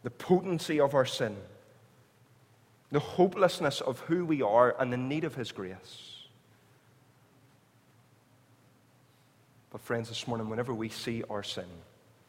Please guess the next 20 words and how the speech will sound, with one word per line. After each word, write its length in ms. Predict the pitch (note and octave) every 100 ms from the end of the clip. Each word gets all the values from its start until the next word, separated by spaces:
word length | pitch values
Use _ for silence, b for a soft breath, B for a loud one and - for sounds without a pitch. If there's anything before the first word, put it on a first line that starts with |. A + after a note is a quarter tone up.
| _ _ _ _
in 260 | A#2+ A#2+ A#2+
light 220 | B2 C3
of 100 | A#2+
a 60 |
holy 280 | G#2+ A#2 G#2+
God, 320 | G#2 F#2 F#2 F2+ - b b _ _ _ -
we 120 | A#2
see 380 | - - C#3 B2
our 160 | G#2
great 400 | G#2+ B2 A2+ A#2+
need 160 | G2+ G#2
of 140 | G2+
Calvary. 440 | - F2 F2+ F2+ F2+ - - _ _ _ _ _ _ _ _ _ _ _ _ _ _ _ _ _ _ _ _ _ _ _ _ _ _ _ -
And 80 | A#2
we 100 | A#2
praise 480 | A#2 - B2 B2 B2
him 140 | A#2
because 300 | G#2+ - G2+
of 100 | G#2
Calvary. 400 | - E2+ G2 F2